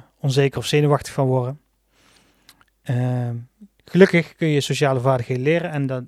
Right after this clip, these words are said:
leer je onder andere in, eh, de weerbaarheidstraining. Tijdens de sociale weerbaarheidstraining komen, eh, onderwerpen aan bod als, eh, lichaamshouding, zelfvertrouwen, kritiek geven en ontvangen,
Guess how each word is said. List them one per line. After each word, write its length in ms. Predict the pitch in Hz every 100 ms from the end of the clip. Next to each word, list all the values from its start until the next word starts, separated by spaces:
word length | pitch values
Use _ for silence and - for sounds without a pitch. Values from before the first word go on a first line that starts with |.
| -
leer 160 | 143
je 160 | 135 135
onder 220 | 135 135
andere 260 | 131 120 120
in, 200 | 131 120
eh, 60 | 120
de 140 | 123
weerbaarheidstraining. 760 | 120 120 117 117 - 120 117 143 _ _ _ _ _ _ _ _ _ - - -
Tijdens 240 | - 165 135
de 60 |
sociale 480 | 139 160 156 160 151
weerbaarheidstraining 760 | 143 156 139 139 - 147 139
komen, 380 | - 143 135 127
eh, 100 | 135
onderwerpen 440 | 175 170 160 143 143
aan 60 |
bod 240 | 139 139 160
als, 300 | 131 123 -
eh, 80 |
lichaamshouding, 720 | 127 180 190 170 160 151 143 - - -
zelfvertrouwen, 840 | - - 147 165 - 139 127 131 131
kritiek 360 | - 147 185
geven 360 | - 147 123 151
en 160 | - 180
ontvangen, 460 | 151 165 156 156